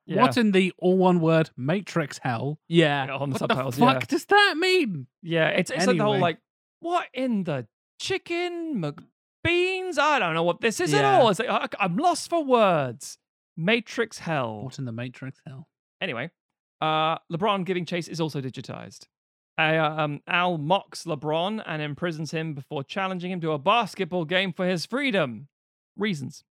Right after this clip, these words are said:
Speaker 3: Because
Speaker 1: Bugs
Speaker 3: he,
Speaker 1: has a
Speaker 3: because
Speaker 1: good
Speaker 3: he,
Speaker 1: reason.
Speaker 3: he, he wants to get people to watch it
Speaker 1: As a live stream
Speaker 3: as
Speaker 1: thing.
Speaker 3: a live stream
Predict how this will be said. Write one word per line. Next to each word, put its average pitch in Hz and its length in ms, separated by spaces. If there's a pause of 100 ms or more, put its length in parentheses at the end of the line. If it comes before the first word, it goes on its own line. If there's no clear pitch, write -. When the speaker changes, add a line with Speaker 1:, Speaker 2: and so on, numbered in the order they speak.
(560)
Speaker 3:
Because 202 240
Speaker 1:
Bugs 226 80
Speaker 3:
he, 170 60
Speaker 1:
has 226 180
a - 60
Speaker 3:
because 185 160
Speaker 1:
good 254 140
Speaker 3:
he, 156 40
Speaker 1:
reason. 165 380
Speaker 3:
he, 156 260
he 151 160
wants 180 600
to 175 120
get 156 320 (380)
people 165 340
to - 160
watch 147 600
it 131 260 (340)
Speaker 1:
As 123 100
a 120 60
live 120 220
stream - 320
Speaker 3:
as 139 140
Speaker 1:
thing. 135 80
Speaker 3:
a - 20
live 135 500
stream 113 840